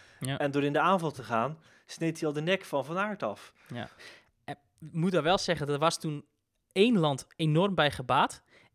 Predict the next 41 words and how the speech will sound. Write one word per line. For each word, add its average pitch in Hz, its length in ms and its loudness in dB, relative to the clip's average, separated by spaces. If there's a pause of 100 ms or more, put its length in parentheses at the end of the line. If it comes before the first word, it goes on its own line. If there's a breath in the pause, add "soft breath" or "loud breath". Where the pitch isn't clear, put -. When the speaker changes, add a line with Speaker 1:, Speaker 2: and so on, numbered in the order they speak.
(120)
Speaker 1:
En 151 140 -2
die 139 180 0
hoor 175 260 2
je 151 160 2
ook 143 200 4
nergens. 226 580 0 (300 soft breath)
Maar 131 120 -2
die 147 100 0
hebben 147 180 0
stiekem - 340 -4
echt - 280 -8 (200)
ook 185 280 0
een 139 160 -12
kanonnengoeie 135 720 -4
ploeg. 143 400 -4 (340 soft breath)
En 151 100 2
dat 143 100 6
is - 60 0
Frankrijk. 135 680 0 (240 soft breath)
Hè, 151 100 -2
Speaker 2:
Ja. 175 80 4
Speaker 1:
die 139 120 2
hebben 156 340 6 (240)
Alaphilippe. 139 680 4 (920)
Ja, 127 200 2
goed. - 360 -6
De 139 160 -2
vraag 180 360 8
is - 260 -2 (200)
of 185 280 2
hij 139 260 4
weer 131 220 -2
op - 160 -4
zijn - 140 -8
oude 131 200 0
niveau 123 340 0
is. 113 100 -4
Want 127 160 -2
dan 139 100 0
hoort 139 240 -2
hij 123 200 -8